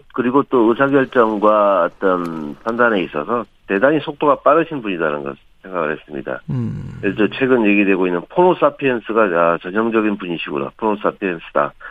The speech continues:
Speaker 1: 이런 생각을 좀 했고요.
Speaker 2: 음.
Speaker 1: 그 휴대폰을 제대로 잘 활-, 활용하시는 분이기 때문에, 어, 지지자들과 또 국민들과 다양한,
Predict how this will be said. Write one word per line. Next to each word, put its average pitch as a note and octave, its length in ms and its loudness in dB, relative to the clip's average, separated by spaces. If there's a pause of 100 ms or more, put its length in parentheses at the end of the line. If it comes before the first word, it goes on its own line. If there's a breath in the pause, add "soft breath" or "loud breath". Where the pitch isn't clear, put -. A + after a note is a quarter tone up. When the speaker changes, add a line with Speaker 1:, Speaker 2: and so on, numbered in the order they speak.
(160 loud breath)
Speaker 1:
이런 F2 140 0
생각을 E2+ 280 0
좀 D2+ 160 -8
했고요. A2 360 -4 (180)
Speaker 2:
음. B2+ 360 2 (120)
Speaker 1:
그 A2 80 2
휴대폰을 F3 1080 2 (200)
제대로 D3 260 4
잘 C#3 220 2
활-, B2+ 180 0
활용하시는 B2 640 2
분이기 F2 340 -2
때문에, E2+ 540 0 (540 loud breath)
어, E2+ 300 4 (140)
지지자들과 F#2 1500 2 (120)
또 F#2+ 160 2
국민들과 F#2 520 0
다양한, G#2+ 760 0